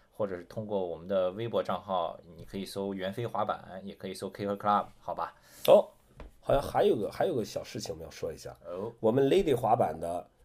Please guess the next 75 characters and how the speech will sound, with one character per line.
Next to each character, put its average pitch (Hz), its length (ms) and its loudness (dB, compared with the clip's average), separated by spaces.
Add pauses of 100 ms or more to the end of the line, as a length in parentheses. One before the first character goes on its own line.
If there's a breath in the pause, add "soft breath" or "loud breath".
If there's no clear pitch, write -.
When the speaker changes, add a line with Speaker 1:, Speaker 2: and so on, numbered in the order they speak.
(760)
Speaker 2:
二 139 120 10
零 139 120 4
一 143 100 -8
六 143 160 0
春 - 240 0
季 139 100 -2
的 101 80 -4
新 120 220 -4
款 117 180 -6 (140)
马 85 140 -8
上 98 160 0
就 98 40 2
要 82 100 -2
出 - 240 -8
了。 78 100 -12 (360)
到 113 80 8
时 110 80 -4
候 120 60 6
我 113 40 8
们 104 80 4
会 101 140 2
有 107 60 2
一 104 100 2
系 - 160 -4
列 107 140 -2
的 87 80 -8
宣 107 200 0
传 104 160 0
活 87 140 -6
动， 92 180 0 (120)
请 - 160 -8
大 92 120 -2
家 92 160 -2 (120)
关 101 180 2
注。 101 160 -8 (160)
Speaker 1:
有 95 260 -10 (120)
大 107 300 2
礼 87 200 -16
要 87 180 -10
送。 90 160 -12 (220)
Speaker 2:
哦， 90 100 -12 (180)
哦， 104 40 0
真 147 160 10
的 147 60 10
是 120 80 2
有， 101 80 2
真 156 120 12
的 143 80 10
是 113 40 6
有 98 60 2
大 101 180 6
礼， 95 80 0
在 139 100 8
这 131 80 12
先 131 160 8
卖 127 160 8
关 131 180 12
了， 123 140 8
先 165 160 12
保 117 160 12
密。 165 80 12 (240)
Speaker 1:
<laughs> 143 180 4
Speaker 2:
真 220 160 12
的 196 120 12
是 175 120 10
大 156 220 12
礼 113 160 6
啊， 117 200 10
Speaker 1:
大 117 80 0
礼。 - 60 -16
Speaker 2:
真 143 140 8
的 127 80 10
是 113 100 0
大 110 160 6
礼。 87 160 -4